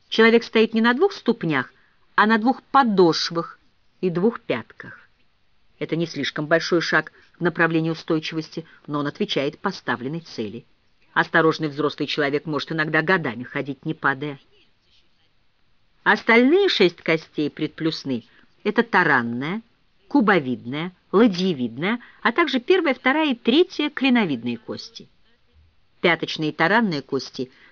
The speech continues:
имеют форму неровного куба, такой же формы и кубовидная. Солдаты Древнего Рима пользовались такими костями, обычно лошадиными,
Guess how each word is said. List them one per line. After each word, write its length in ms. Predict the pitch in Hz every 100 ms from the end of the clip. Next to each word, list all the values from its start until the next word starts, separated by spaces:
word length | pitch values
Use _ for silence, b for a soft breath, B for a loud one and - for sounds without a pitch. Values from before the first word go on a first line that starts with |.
| b
имеют 280 | 185 208 202
форму 440 | - 196 190 180 -
неровного 600 | 196 196 196 180 185 175
куба, 580 | - 180 156 117 110 - _ _ _ _ _ _ _
такой 320 | 151 - 131
же 140 | 117 123
формы 380 | - 214 175 127
и 180 | 170
кубовидная. 800 | 180 - 156 139 107 95 110 101 - _ _ _ _ _ -
Солдаты 460 | - 156 151 139
Древнего 380 | 139 143 139 139
Рима 300 | 151 196 135 b b b -
пользовались 440 | 175 165 147 143
такими 320 | - 147 147
костями, 560 | 143 143 - 233 226 139
обычно 400 | - 147 135 -
лошадиными, 640 | 156 175 208 151 113 107